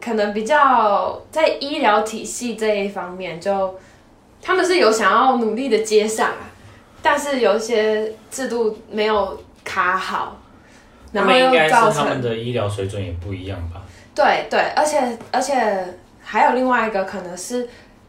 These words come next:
Speaker 1: 呃，当时外省的这些团体，他们会很讨厌本省人有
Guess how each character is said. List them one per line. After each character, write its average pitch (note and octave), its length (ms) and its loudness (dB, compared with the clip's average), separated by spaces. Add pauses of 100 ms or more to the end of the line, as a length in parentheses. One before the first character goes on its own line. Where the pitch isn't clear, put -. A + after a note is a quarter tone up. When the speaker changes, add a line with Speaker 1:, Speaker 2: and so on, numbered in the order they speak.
Speaker 1:
呃， G3+ 280 0
当 C4 220 2
时 F#3 380 -6
外 G#3+ 180 0
省 - 160 -6 (200)
的 - 420 -10 (420)
这 C4 160 -4
些 A#3+ 140 -2
团 D#3 240 -8
体， F#3+ 100 -10
他 F#3+ 160 -8
们 F#3+ 140 -2
会 G3+ 220 0
很 F3 400 -12
讨 E3 300 -6
厌 G3 300 -4 (460)
本 G3 180 2
省 G3+ 160 -4
人 F3 380 -6
有 E3 420 -6